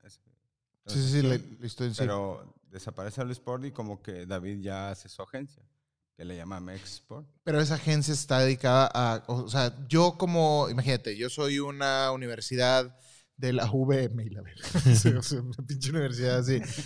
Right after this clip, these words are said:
Speaker 2: Hablemos, ¿a cuál fuiste tú? A la, a la, a la, del, aquí se Betis de Apodaca. Entonces, imagínate que, que Caroga tiene un partido de fútbol, ¿no? Y quiere cubrirlo. ¿Alguien le habla a esa agencia y la agencia manda a su reportero? ¿O cómo funciona?
Speaker 1: Lo que pasa es que nosotros damos cobertura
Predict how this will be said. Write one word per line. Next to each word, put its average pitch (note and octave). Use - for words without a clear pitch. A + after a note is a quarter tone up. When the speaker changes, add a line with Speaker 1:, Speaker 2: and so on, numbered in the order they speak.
Speaker 2:
Hablemos, F3+
¿a D#3
cuál F#3+
fuiste A3+
tú? C4
A A#3
la, D#3+
a -
la, D3
a D3
la, C3
del, B2
aquí A#2
se E3+
Betis D#3+
de D3+
Apodaca. D#3
Entonces, E3+
imagínate A3
que, A#3+
que F#3+
Caroga F#3
tiene F#3
un F#3
partido F3+
de F3+
fútbol, D#3+
¿no? D3+
Y B2+
quiere D#3+
cubrirlo. D#3+
¿Alguien D3+
le E3+
habla D3
a D3+
esa D3
agencia F3
y C#3
la B2+
agencia C#3
manda C#3
a C3
su C#3+
reportero? B2
¿O D3
cómo D#3+
funciona? C3+
Speaker 1:
Lo C3
que C3+
pasa C#3
es D3
que F#3
nosotros E3
damos E3
cobertura D3